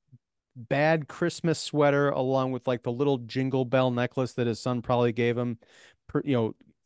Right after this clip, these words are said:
consumed with blind rage. He's just, like, running after these guys on foot. Um, he ends up confronting one of the gangbangers who gets the better of him and shoots him in the throat. Like,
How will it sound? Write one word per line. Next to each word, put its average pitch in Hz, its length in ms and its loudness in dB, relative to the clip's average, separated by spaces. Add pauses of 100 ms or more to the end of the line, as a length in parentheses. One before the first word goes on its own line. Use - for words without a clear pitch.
(120)
consumed 151 560 0
with 131 220 -2
blind 127 520 -2
rage. 120 480 0
He's 113 160 -6
just, 113 180 -6
like, 110 220 -4
running 123 380 2
after 117 260 0
these 113 220 -2
guys 113 320 -2
on 104 160 -6
foot. 120 360 -4 (460)
Um, 104 440 0 (280)
he 123 320 -2
ends 123 180 0
up 120 220 0 (300)
confronting 127 760 -2
one 113 160 -2
of 113 60 -2
the 104 100 -2
gangbangers 117 840 0 (400)
who 110 380 -2
gets 107 240 -4
the 104 100 -8
better 120 360 2
of 110 120 0
him 110 240 -4 (100)
and 101 400 -4
shoots 135 380 -2
him 117 100 0
in 104 120 -4
the 95 60 -10
throat. 82 380 -8 (680)
Like, 95 300 0